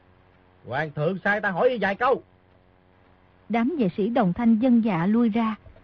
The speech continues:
Speaker 2: Ngao Bái bên trong vẫn cao giọng chửi mắng. Di Tiểu Bảo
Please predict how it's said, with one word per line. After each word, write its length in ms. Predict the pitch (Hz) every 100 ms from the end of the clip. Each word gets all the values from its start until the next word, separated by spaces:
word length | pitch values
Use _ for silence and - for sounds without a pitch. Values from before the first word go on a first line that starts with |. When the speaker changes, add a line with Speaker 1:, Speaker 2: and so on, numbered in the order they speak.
| - -
Speaker 2:
Ngao 160 | 233
Bái 240 | 202 202 285
bên 180 | 254 202
trong 300 | 247 214 208
vẫn 220 | 202 180 311 -
cao 160 | 285
giọng 280 | 247 190 175 190
chửi 180 | 214 202
mắng. 280 | 254 262 415 _ _ _ -
Di 160 | 220 233
Tiểu 140 | 220
Bảo 280 | 214 170 247